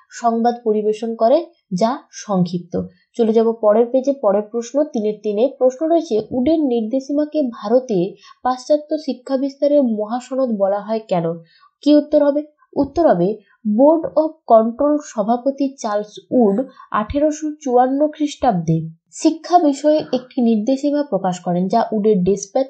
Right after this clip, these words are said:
বা নির্দেশিমা নামে পরিচিত। এই নির্দেশিমা বা ডেসপ্যাচের উপর ভিত্তি করে ভারতের আধুনিক পাশ্চাত্য শিক্ষা ব্যবস্থা গড়ে ওঠে। এজন্য এই নির্দেশনামাকে ভারতের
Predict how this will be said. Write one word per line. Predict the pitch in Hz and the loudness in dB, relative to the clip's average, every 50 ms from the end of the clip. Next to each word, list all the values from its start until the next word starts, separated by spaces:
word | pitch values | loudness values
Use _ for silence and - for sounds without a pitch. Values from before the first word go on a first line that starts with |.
| - _ 208 | -6 _ -2
বা | 196 190 190 190 - - - _ _ - | 0 0 0 -2 -10 -20 -20 _ _ 0
নির্দেশিমা | 220 233 214 220 269 262 - 269 233 233 | 0 2 2 2 0 0 0 -2 -2 -2
নামে | 214 202 190 208 254 | -4 -4 -6 -6 -6
পরিচিত। | 254 247 196 180 175 170 175 175 175 175 165 - | -4 -2 -2 -2 -2 -6 -6 -6 -6 -6 -4 -2
এই | 254 302 339 349 | 0 2 2 2
নির্দেশিমা | 339 302 262 247 220 214 269 269 269 294 277 294 302 | 2 2 2 0 0 0 -2 -4 -2 -2 0 2 2
বা | 302 294 285 | 2 2 0
ডেসপ্যাচের | 226 208 208 208 - _ - 262 262 285 285 | 0 -2 -4 -6 -6 _ -4 -2 -2 -2 -2
উপর | 285 277 294 285 262 | -2 0 0 0 0
ভিত্তি | 202 - 208 214 214 _ - 277 | 0 -2 -6 -8 -6 _ -6 0
করে | 269 247 190 170 180 220 - - _ _ - _ _ | 0 0 0 2 -2 -2 -4 -8 _ _ -20 _ _
ভারতের | 196 190 185 220 240 254 254 269 262 - - | -8 -4 -2 0 0 0 0 0 -4 -2 -6
আধুনিক | - 214 214 202 247 277 285 302 302 - _ | -4 -4 0 2 2 4 4 2 0 -4 _
পাশ্চাত্য | - 220 214 214 - - 269 254 _ 269 269 | -8 -8 -8 -8 -14 -14 -16 -10 _ -6 -6
শিক্ষা | 269 - 247 226 - - 247 | -4 -6 -10 -10 -8 -8 -4
ব্যবস্থা | 233 226 220 226 226 226 _ 294 | -4 -2 -2 -4 -6 -4 _ 0
গড়ে | 277 226 190 185 180 170 165 | 0 0 0 0 0 0 0
ওঠে। | 165 165 170 175 170 170 - _ - _ | -2 -2 -2 -4 -4 -4 -10 _ -18 _
এজন্য | - 277 262 311 330 294 247 208 185 208 240 - _ _ _ _ - | -2 0 4 4 4 4 4 2 0 -2 -4 -8 _ _ _ _ 0
এই | - 269 302 320 339 339 | 2 4 6 8 6 6
নির্দেশনামাকে | 311 277 254 254 247 233 240 285 294 302 294 - _ - 240 233 214 208 226 247 247 254 277 269 | 6 6 4 4 2 2 2 2 2 2 2 -2 _ -2 0 0 0 2 0 -2 0 0 0 0
ভারতের | 226 220 202 208 208 220 214 226 233 | 0 -2 -4 -2 -2 -2 0 -2 -2